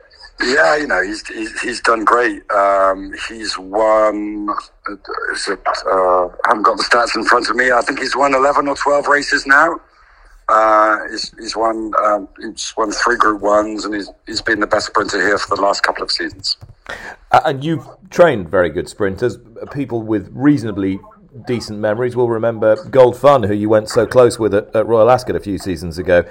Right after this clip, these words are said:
Speaker 2: Uh, is Wellington the, the best sprinter you've had?
Speaker 1: Yeah, he's faster than Gold Fun. Gold Fun was pretty, uh,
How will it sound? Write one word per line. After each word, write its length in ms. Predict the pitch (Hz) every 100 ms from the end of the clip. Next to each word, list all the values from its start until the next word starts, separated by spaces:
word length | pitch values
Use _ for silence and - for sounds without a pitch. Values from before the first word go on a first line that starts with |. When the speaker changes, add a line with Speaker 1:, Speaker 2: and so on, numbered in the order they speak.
| - - -
Speaker 2:
Uh, 80 | - - - -
is 220 | 156 131
Wellington 340 | 180 175 170
the, 220 | 160 156 -
the 100 | -
best 380 | 151 170 160 -
sprinter 340 | - 101 76 80
you've 160 | 71
had? 260 | 73 67 - - - - - - - - - - -
Speaker 1:
Yeah, 320 | 139 156 143
he's 160 | 156 -
faster 440 | 135 143 143 117
than 120 | 98
Gold 260 | 107 107 104
Fun. 300 | 117 104 98
Gold 160 | 110
Fun 180 | 113 117
was 140 | 110 -
pretty, 320 | 107 104 95
uh, 560 | _ - 101 92 92